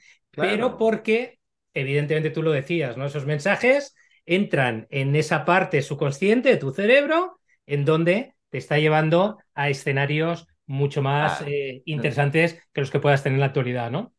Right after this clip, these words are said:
Speaker 1: Así es. Nos movemos por el subconsciente.
Speaker 2: Sí.
Speaker 1: Nosotros no somos conscientes de, eh, la mayoría de las cosas que hacemos. Nos movemos con el modo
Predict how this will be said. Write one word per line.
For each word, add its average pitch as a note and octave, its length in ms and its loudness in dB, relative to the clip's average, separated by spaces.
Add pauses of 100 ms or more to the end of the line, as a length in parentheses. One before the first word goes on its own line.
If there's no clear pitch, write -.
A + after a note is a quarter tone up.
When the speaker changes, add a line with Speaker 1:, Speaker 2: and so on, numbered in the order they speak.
(120)
Speaker 1:
Así G2 380 -10
es. - 140 -12
Nos E3 180 6
movemos A#3 680 4
por C#3+ 160 -2
el B2 100 0
subconsciente. G2+ 1000 -6 (100)
Speaker 2:
Sí. C#3+ 160 2
Speaker 1:
Nosotros D3+ 520 -6
no E3 120 -2
somos D3 520 -4
conscientes C#3+ 880 -2
de, A#2+ 360 2 (420)
eh, G#2+ 480 -12
la A2 140 -2
mayoría B2 560 4
de D#3 80 0
las G#2 200 -2
cosas - 340 -10
que - 120 -16
hacemos. G#2 480 -4
Nos A2 260 -6
movemos D3 520 2
con B2+ 180 -2
el A#2 140 -2
modo C#3+ 500 0